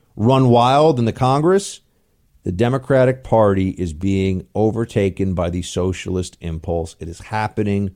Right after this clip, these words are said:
right now in this country. I am telling you, it is going on before our very eyes,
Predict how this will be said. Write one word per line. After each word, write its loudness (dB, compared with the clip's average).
right -2
now 0
in -2
this -4
country. -6
I -8
am -10
telling 0
you, 2
it -2
is -4
going -2
on 0
before -2
our 0
very -4
eyes, 0